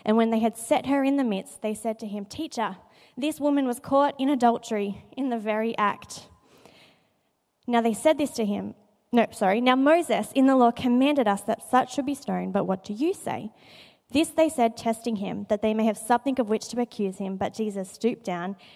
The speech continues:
and wrote on the ground with his finger, as though he did not hear. I love that. He doesn't even acknowledge the accusers, as though he did not hear. So when they continued asking him, he raised himself up and said to them, "He who is without sin among you,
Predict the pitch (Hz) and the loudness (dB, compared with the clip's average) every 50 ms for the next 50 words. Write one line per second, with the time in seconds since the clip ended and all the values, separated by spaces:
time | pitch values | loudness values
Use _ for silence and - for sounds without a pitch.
0 | - - 196 202 202 190 208 208 214 226 233 247 247 220 214 202 196 196 208 214 | -6 -2 0 0 2 4 4 4 4 4 2 0 -2 -2 -2 -2 -2 -2 -2 -4
1 | 240 233 - - 202 185 185 180 180 190 185 - - - - - - 214 196 - | -4 -4 -4 -6 -8 -6 -4 -4 -4 -4 -6 -8 -18 -20 -8 -4 -4 -4 -2 0
2 | 214 196 202 196 185 214 196 202 196 202 190 196 170 190 196 - - 190 - - | 2 2 2 2 0 -2 -4 -2 -4 -4 -4 -4 -6 -6 -6 -6 -6 -8 -12 -16
3 | - _ _ _ - 202 202 196 190 185 185 - 226 - - - 202 - - - | -20 _ _ _ -2 0 2 2 0 -2 0 0 -2 -2 -2 -4 -10 -16 -16 -20
4 | - - 226 240 240 226 254 247 226 220 202 208 - _ - 226 208 220 208 196 | -8 -4 0 0 2 2 2 2 2 0 -2 -4 -8 _ -6 -4 0 0 0 2
5 | 202 196 190 190 - 214 190 190 190 - 190 170 170 165 160 117 - 196 190 - | 2 0 -2 -2 -2 -2 -2 -2 -2 -2 -2 -2 -2 -2 -4 -6 -6 -6 -10 -14
6 | _ _ - - 214 196 196 202 202 208 202 202 214 - 220 202 202 196 - - | _ _ -2 0 0 2 4 6 6 6 6 4 2 0 -2 -2 -2 -4 -4 -4
7 | - 185 175 185 190 190 - - _ _ _ _ - - - - - - _ - | -6 -4 -4 -4 -6 -8 -12 -18 _ _ _ _ -20 -20 -20 -20 -20 -20 _ 0
8 | - 262 262 269 269 277 285 - 294 285 - - 302 339 370 381 370 320 277 254 | 4 4 6 6 4 2 2 2 0 -2 0 -2 0 0 2 2 2 4 2 2
9 | 240 247 - 247 233 220 214 175 190 190 202 233 226 226 233 240 262 254 - 277 | 0 0 -4 -2 0 0 0 -2 -4 -2 0 0 2 4 4 4 4 2 0 -2
10 | 269 247 - 254 240 - - 226 214 - - 226 220 - - 226 220 220 - 233 | -4 0 0 0 0 2 2 2 2 2 0 -4 -4 0 0 -2 -2 0 -4 -4
11 | 214 208 202 208 202 202 - - 254 285 302 320 311 311 320 330 302 294 277 285 | -2 -2 -2 -2 -4 -6 -4 -2 0 0 0 0 0 0 0 0 0 0 0 2
12 | 247 233 233 240 240 - 247 240 247 226 208 196 190 190 190 180 180 196 | 2 2 2 0 -2 -2 0 0 2 2 2 0 0 -2 -2 -2 -2 -2